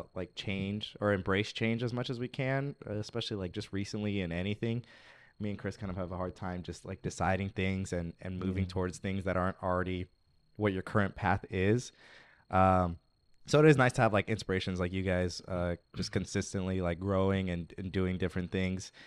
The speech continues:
Speaker 1: Uh, I know we kinda, like, wanna go to San Diego, and it's like, or if we're just feeling like anything in our daily lives or personal lives aren't, like, what kind of what we want, and we're consistently complaining or we're kinda pulled towards something else, like,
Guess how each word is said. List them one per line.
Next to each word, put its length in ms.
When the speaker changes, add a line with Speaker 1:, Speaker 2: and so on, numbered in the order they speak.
Speaker 1:
Uh, 60
I 220
know 120
we 140
kinda, 220
like, 180
wanna 160
go 140
to 80
San 220
Diego, 720
and 160
it's 160
like, 240
or 160
if 140
we're 80
just 200
feeling 340
like 220
anything 300
in 60
our 100
daily 320
lives 420
or 60
personal 400
lives 400
aren't, 320
like, 160
what 320
kind 200
of 60
what 80
we 100
want, 400
and 120
we're 80
consistently 580
complaining 680
or 80
we're 60
kinda 220
pulled 340
towards 260
something 320
else, 340
like, 200